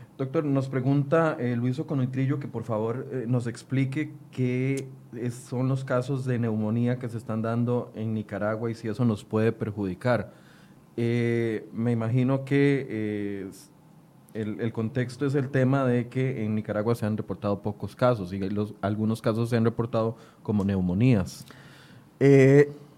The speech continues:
Speaker 2: covid diecinueve está en América Latina. Sería
Speaker 1: Que algunos
Speaker 2: muy
Speaker 1: países no lo reporten es otra cosa.
Speaker 2: Esa es o-, esa es la historia, precisamente. El hecho de que no estén haciendo el test,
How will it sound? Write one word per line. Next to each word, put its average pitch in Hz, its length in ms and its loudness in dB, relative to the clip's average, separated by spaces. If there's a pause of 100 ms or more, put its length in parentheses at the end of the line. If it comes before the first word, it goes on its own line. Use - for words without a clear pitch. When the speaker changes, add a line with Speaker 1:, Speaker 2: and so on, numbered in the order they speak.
(160)
Speaker 2:
covid 196 280 4
diecinueve 170 500 6
está 143 240 6
en 160 80 6
América 147 380 6
Latina. 107 540 2 (800)
Sería 135 480 6 (100)
Speaker 1:
Que 139 80 8
algunos 156 280 10
Speaker 2:
muy - 20 4
Speaker 1:
países 160 240 6
no 165 100 4
lo 170 100 6
reporten 151 380 2
es 143 80 2
otra 143 240 0
cosa. 127 220 4
Speaker 2:
Esa 143 160 8
es 127 100 2
o-, 113 160 2
esa 135 380 4
es 87 180 -6
la 87 60 -6
historia, 87 420 -6
precisamente. 113 840 4 (280)
El 127 200 8
hecho 147 320 8
de 156 100 8
que 127 140 2
no 120 260 6
estén 143 280 2
haciendo 135 360 2
el 123 120 2
test, 135 440 0